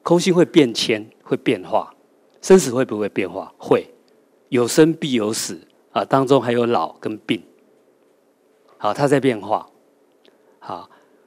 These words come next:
那涅槃呢？涅槃的这个境界是怎么样？断尽烦恼才能够进入。那当然有烦恼，有，啊，有断尽，还没有断尽，它也有一个变化。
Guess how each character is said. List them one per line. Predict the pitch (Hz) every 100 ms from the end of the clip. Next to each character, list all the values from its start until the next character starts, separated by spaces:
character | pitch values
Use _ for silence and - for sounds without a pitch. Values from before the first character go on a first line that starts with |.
| _ _ _ -
那 | 220 240
涅 | 254 202
槃 | 135 123
呢？ | 135 135 - _ _ _ _ _ _ _ _ _ _ _
涅 | 233 226
槃 | 156 160
的 | 160 135
这 | - -
个 | 151 143
境 | 175 135
界 | 143 110 98 _ _ -
是 | -
怎 | 143 104
么 | 117
样？ | 107 85 - - -
断 | 214 180 147
尽 | 175 139
烦 | 113 110 120
恼 | 113 - - _ _ _ _ _ -
才 | - 110
能 | 117
够 | 113
进 | - 107 101
入。 | 98 87 _ _ _ _ _ _ _ _ _ _ _ -
那 | 175
当 | 175
然 | 170
有 | 147 123
烦 | - 127 147
恼， | 120 98 -
有， | 117 101 87 - _ _ _ _ -
啊， | 104 87 - -
有 | 101
断 | - 175 131
尽， | - 120
还 | 95 117
没 | 131
有 | 95
断 | - 101 101
尽， | 110 90 _ _ _ -
它 | 143
也 | 117 107
有 | 92
一 |
个 | 92 95
变 | 117 87
化。 | - 87